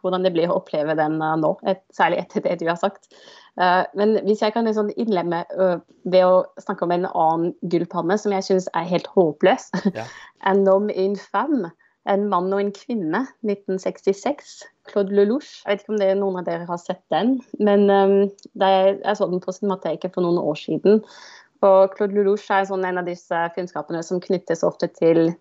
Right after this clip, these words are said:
Speaker 1: de nye bølger, sammen med Godard og Truffaut, men som jeg egentlig ikke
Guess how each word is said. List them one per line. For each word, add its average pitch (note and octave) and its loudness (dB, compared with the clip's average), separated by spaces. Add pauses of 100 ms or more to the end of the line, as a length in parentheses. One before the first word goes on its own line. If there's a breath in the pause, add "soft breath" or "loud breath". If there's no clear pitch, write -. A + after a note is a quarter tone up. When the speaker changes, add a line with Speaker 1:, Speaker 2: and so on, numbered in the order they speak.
Speaker 1:
de F3+ 0
nye F3 4
bølger, D#3 2
sammen D#3+ -2
med D#3 0 (460 soft breath)
Godard E3+ 4
og - -8
Truffaut, G#3+ 0
men G3 0 (360 soft breath)
som - -6
jeg G#3 0
egentlig G3 0
ikke G#3 4